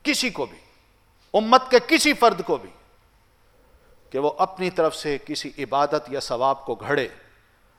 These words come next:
اور لوگوں میں بانٹتا پھرے، اس کی اجازت نہیں ہے۔ اللہ تعالی ہم سب کو دین کی اصل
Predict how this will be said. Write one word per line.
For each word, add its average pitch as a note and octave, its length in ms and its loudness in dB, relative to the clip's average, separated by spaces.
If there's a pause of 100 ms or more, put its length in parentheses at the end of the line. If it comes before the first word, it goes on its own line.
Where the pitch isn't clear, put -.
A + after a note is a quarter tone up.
اور A#2+ 120 -6
لوگوں C3 300 -4
میں C3 100 -4
بانٹتا A#2 360 -6
پھرے، - 240 -20 (1600)
اس B2+ 140 -10
کی D3+ 120 -10
اجازت C3 380 -4
نہیں A#2 180 -16
ہے۔ - 120 -20 (1300)
اللہ C#3 280 -2
تعالی C3 260 0
ہم C3 100 -10
سب - 300 -8
کو G#2 200 -8 (560)
دین D3+ 220 -8
کی C#3+ 240 -10 (100)
اصل E3 300 -4